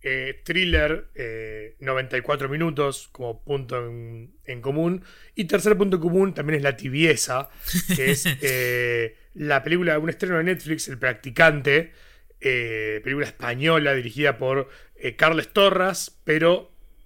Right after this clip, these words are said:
Speaker 1: más conocida como la de Mario Casas.
Speaker 2: Claro.
Speaker 1: Eh, es la película, la verdad, es una historia, es un thriller de un, basada en,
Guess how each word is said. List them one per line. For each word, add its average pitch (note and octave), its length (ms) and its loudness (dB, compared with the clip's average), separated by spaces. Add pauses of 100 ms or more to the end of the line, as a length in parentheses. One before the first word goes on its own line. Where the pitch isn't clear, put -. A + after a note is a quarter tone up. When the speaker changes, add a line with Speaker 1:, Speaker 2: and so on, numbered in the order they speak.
(160)
Speaker 1:
más C#3 260 -6
conocida C#3+ 480 0
como C#3+ 420 0 (200)
la C3 220 0
de C3 100 2
Mario B2+ 280 0
Casas. A#2+ 580 -4 (320)
Speaker 2:
Claro. A2 300 -12 (100)
Speaker 1:
Eh, A2 720 -4 (640)
es G#3+ 120 2
la F#3+ 200 8
película, G#3+ 280 6
la G3 80 10
verdad, B3 160 8
es - 120 4
una G3+ 100 -2
historia, G3 480 6
es F3 140 -4
un F3 160 -2
thriller G#3 380 4
de D#3 100 4
un, E3 540 -2
basada E3+ 300 0
en, C3+ 680 -8